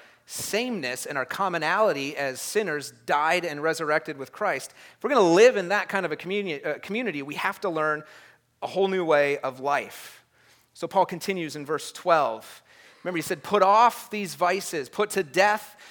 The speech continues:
these habits and patterns of life." And now in verse twelve, "Put on, then, as God's chosen ones, his holy and beloved ones, put on compassionate hearts,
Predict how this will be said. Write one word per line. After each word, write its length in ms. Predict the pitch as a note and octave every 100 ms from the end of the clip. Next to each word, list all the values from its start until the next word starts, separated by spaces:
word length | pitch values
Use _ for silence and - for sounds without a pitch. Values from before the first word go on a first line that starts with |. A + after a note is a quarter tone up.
| -
these 220 | - E3
habits 400 | - F#3+ G3 F#3+
and 100 | F3
patterns 420 | D3 E3+ F#3 F3+ E3
of 140 | C#3+
life." 420 | D#3 D#3+ C#3+ - D#3+
And 120 | D3+
now 200 | F3 F#3
in 100 | E3+
verse 160 | D#3+
twelve, 400 | - F#3+ D#3+ C#3+
"Put 240 | - G3 F#3 -
on, 640 | G#3 A#3 E3+ A#2+ B2+ D#3+ G3+ _ _ _ _ -
then, 460 | B2+ G#2 G#2 C#3+ _ _ _ _ _ _ _ _ _ _
as 100 | B2
God's 360 | - C#3+ C#3+ -
chosen 420 | E3+ E3+ C#3+ B2
ones, 520 | G#2 G#2 A2 - - _ _ _ _ _ _ _
his 140 | -
holy 400 | - F3+ E3+ D3
and 80 | C3
beloved 360 | B2+ C3+ C#3+ A2+
ones, 600 | G#2 F#2 G2 - - _ _ _ _ _
put 240 | - G#3 G3
on 380 | F3+ D3+ C3+ C#3
compassionate 680 | C#3 B2+ D3 C#3 - A#2+
hearts, 540 | - A#2 G2 - -